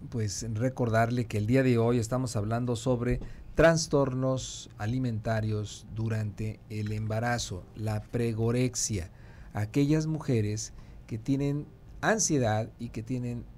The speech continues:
excesiva obsesión por su peso durante el embarazo,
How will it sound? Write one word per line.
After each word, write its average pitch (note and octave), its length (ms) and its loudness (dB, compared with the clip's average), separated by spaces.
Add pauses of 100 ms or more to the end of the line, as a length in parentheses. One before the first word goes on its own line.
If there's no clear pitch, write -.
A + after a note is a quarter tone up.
(140)
excesiva F#3+ 840 4 (720)
obsesión F3+ 840 4 (440)
por C3+ 160 0
su D#3+ 200 -2
peso E3 400 4 (540)
durante D#3 640 6
el C#3 180 0
embarazo, D3+ 680 4